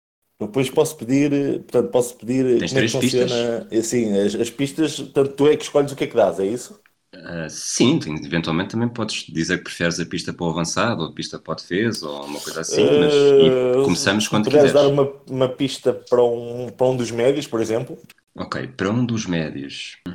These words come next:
Speaker 1: Acho que já me vais queimar com uma das pistas. Mas pronto, <laughs> siga.
Speaker 2: Mas queres, queres que eu dê uma pista para um jogador dos mais fáceis, para ser, para ser um ponto óbvio, ou p-, um, para um
Speaker 1: Eh,
Speaker 2: jogador dos mais difíceis?
Speaker 1: eh, eh, eh, eh,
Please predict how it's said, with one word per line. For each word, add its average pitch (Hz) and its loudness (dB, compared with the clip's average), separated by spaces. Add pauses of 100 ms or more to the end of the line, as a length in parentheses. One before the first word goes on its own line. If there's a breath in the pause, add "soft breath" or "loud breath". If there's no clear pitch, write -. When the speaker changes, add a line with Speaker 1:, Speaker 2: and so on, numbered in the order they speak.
(160)
Speaker 1:
Acho - -8
que 107 4
já 123 2
me 120 0
vais 120 2
queimar 120 2
com 123 -4
uma 120 -4
das 110 0
pistas. - -8 (180)
Mas - -8
pronto, - -6 (180)
<laughs> 185 -2
siga. 113 2 (840 loud breath)
Speaker 2:
Mas 107 2
queres, 104 0
queres 127 2
que - -2
eu 123 -2
dê 117 2
uma 120 4
pista 110 -8
para 107 -4
um 107 0
jogador 104 -2
dos 95 -6
mais 98 2
fáceis, 127 -2
para 110 -6
ser, 87 -4
para 92 -14
ser 90 -10
um 85 -10
ponto 85 -6
óbvio, 120 -2
ou 104 -6
p-, - -20
um, 92 -4 (240)
para 120 4
um 123 2
Speaker 1:
Eh, - 2
Speaker 2:
jogador 120 2
dos 87 -10
mais 90 0
difíceis? - -14 (340)
Speaker 1:
eh, 123 4
eh, 127 2
eh, 127 2
eh, 117 2